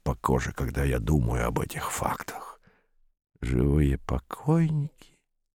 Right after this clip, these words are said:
пробормотал Нунан. "Что? А, нет, это загадочно, но не более того. Как бы это сказать? Это вообразимо, что ли? А вот когда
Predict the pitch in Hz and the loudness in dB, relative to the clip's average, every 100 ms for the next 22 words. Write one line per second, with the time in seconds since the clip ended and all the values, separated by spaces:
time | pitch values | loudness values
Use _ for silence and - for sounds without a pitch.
0 | _ _ _ _ _ - 82 78 82 82 | _ _ _ _ _ 2 4 6 6 6
1 | 80 78 78 80 78 82 - _ _ _ | 6 6 6 4 2 0 -8 _ _ _
2 | _ - - 110 101 - _ _ _ _ | _ 0 10 12 10 4 _ _ _ _
3 | _ _ - 95 82 55 - - _ _ | _ _ 6 8 8 6 -2 -14 _ _
4 | - 160 147 73 113 - 117 - 120 98 | -6 0 4 6 4 4 2 4 4 4
5 | - - - - - - - 143 151 151 | 2 -12 -18 -18 -18 -4 4 10 10 12
6 | 143 107 - 95 104 117 101 87 82 73 | 12 12 10 6 8 10 12 10 10 10
7 | 65 55 58 55 58 - 50 - - - | 8 4 2 0 2 2 4 4 4 6
8 | 85 76 64 - - - - - 170 175 | 8 8 4 0 -14 -2 2 8 10 12
9 | 180 180 170 190 170 185 - 175 104 80 | 12 12 12 12 12 10 12 12 12 10
10 | - 73 67 67 85 - 73 64 90 82 | 6 4 6 6 6 6 4 6 6 6
11 | 71 | 4